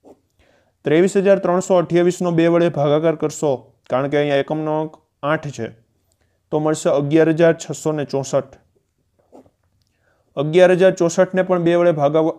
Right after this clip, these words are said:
ભાગવા પડશે, એક અગિયાર હજાર છસો ચોસઠને. તો આપણને જવાબ મળશે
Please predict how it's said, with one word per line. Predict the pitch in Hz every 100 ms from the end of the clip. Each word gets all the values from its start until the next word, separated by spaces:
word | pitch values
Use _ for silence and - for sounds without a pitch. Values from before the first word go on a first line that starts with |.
| _ -
ભાગવા | 127 156 156
પડશે, | 156 - 165 170
એક | 143 - 143
અગિયાર | 139 151 151
હજાર | 151 156
છસો | 156 143 156
ચોસઠને. | 147 147 156 147 156 151 _ _ _ _ _ _ _ _ -
તો |
આપણને | 160 160 170 165 160
જવાબ | 135 147 156
મળશે | 151 -